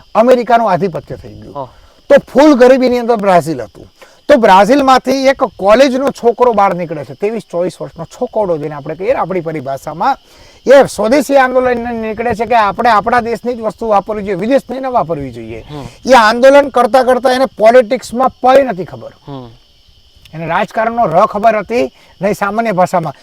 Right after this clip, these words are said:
Speaker 1: એ લડતો લડતો એવો લીડર બને છે કે રા-, ત્યાંની પ્રજા છે ને એને પ્રધાનમંત્રી બનાવે છે,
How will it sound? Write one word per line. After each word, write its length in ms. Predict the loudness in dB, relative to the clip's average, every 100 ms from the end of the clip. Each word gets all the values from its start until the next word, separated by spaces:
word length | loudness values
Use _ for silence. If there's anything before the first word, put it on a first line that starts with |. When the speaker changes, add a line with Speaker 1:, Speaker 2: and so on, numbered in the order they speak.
| _ _ 2
Speaker 1:
એ 60 |
લડતો 380 | 4 4 4 4
લડતો 320 | 4 4 6
એવો 200 | 6 6
લીડર 340 | 4 4 4 4
બને 240 | 2 -2
છે 120 | -2
કે 120 | -2
રા-, 240 | -4 -6 -10 _ _ _ _ -14 -4
ત્યાંની 320 | 0 2 2
પ્રજા 360 | 2 2 4 2
છે 160 | 2
ને 200 | -2 -6 _ _ _ -6
એને 160 | -6
પ્રધાનમંત્રી 640 | -2 2 2 0 -4 -4
બનાવે 340 | -4 -6 -12 -16
છે, 140 | _